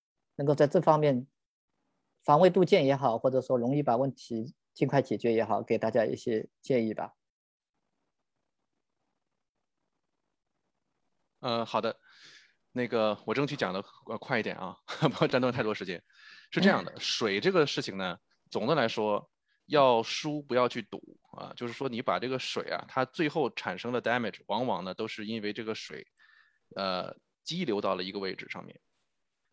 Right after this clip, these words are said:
Speaker 2: 在一个位置上停住了，然后最后它造成了 damage。如果水流过去的话，只是流过去，啊，短时间的流过去，哪怕是流了，呃，几分钟，甚至半小时，它流过去了，最后就干掉了。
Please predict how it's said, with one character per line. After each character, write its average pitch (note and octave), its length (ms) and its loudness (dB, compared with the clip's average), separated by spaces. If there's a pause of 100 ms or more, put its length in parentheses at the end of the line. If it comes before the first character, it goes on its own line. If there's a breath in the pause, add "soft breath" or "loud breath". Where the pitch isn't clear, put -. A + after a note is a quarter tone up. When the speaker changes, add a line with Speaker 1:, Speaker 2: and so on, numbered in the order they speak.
Speaker 2:
在 C3+ 120 4
一 B2+ 80 -2
个 C#3+ 60 -6
位 D3 120 0
置 G#2 100 -10
上 G#2+ 160 -6
停 G#2+ 320 -8
住 D#3 160 -2
了， - 180 -10 (180)
然 G2 140 -6
后 G#2+ 120 -6
最 G#2+ 140 -6
后 G#2+ 160 -6
它 F#2 200 -6 (140)
造 G2+ 180 0
成 G#2 100 -8
了 F#2 60 -6
damage。 F#2 400 -10
如 D3+ 140 -4
果 D#3+ 120 2
水 G#2 280 -4
流 G2+ 280 -6
过 F3+ 220 0
去 A2+ 220 -6
的 F2+ 80 -10
话， F#2+ 140 -6
只 - 100 -16
是 A2+ 100 -14
流 G2+ 160 -4
过 D#3 160 0
去， - 320 -10 (440 soft breath)
啊， F#2 160 -6
短 F#2 280 -4
时 C3 120 -10
间 C3 140 0
的 C3 60 -2
流 G2+ 160 -4
过 A2+ 140 -4
去， - 100 -14
哪 F2+ 160 -4
怕 C#3 220 -2
是 G2+ 280 -8 (260)
流 G2+ 260 -4
了， A2+ 160 -2 (140)
呃， G#2 120 -12
几 - 140 -12
分 A2+ 180 -4
钟， A#2 240 -2
甚 A#2 160 -6
至 G2+ 160 -8
半 A2+ 180 -2
小 G2 120 -4
时， F#2 220 -12
它 A2+ 120 -6
流 G2+ 240 -6
过 C#3 200 2
去 - 220 -2
了， F#2+ 100 -4
最 A#2+ 120 -6
后 A#2 160 -4
就 G2+ 240 -8 (400)
干 C#3+ 160 2
掉 D#3 180 6
了。 G2+ 200 2